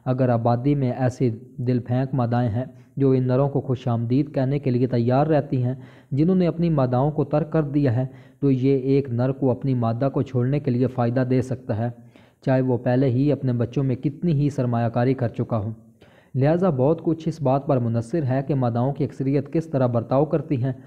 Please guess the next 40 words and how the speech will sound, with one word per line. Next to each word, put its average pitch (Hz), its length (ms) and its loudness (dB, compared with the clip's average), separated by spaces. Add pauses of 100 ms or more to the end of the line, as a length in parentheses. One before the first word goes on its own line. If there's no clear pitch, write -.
(220)
अगर 135 220 0
हमें 127 240 0
मादाओं 120 380 0
की 135 140 -2
साजिश 123 380 -2
के 135 100 -2
हवाले 117 360 0
से 139 160 -2
सोचने 147 400 -2
की 135 140 0
इजाज़त 127 340 2
दी 131 180 2
जाए 151 220 0 (300)
तो 139 80 -2
कोई 139 180 2
मसला 127 360 0
नहीं 131 220 2
होगा, 117 300 0 (360)
लेकिन 131 320 2
मादाओं 120 360 2
की 139 160 -2
साजिश 117 520 -2 (320)
कबूतर 131 400 0
की 143 140 -2
साजिश 131 340 0
से 131 140 -2
ज़्यादा 120 280 2
इर्तिका 127 400 0
नहीं 135 200 0
कर 160 120 0
सकती, 120 400 -4 (340)
जिस 135 160 -2
पर 131 180 0
हमने 127 380 0
बाब 123 340 2
पाँच 135 260 0
में 123 140 0
गौर 117 220 -2
किया 113 260 -4
था। 110 180 -8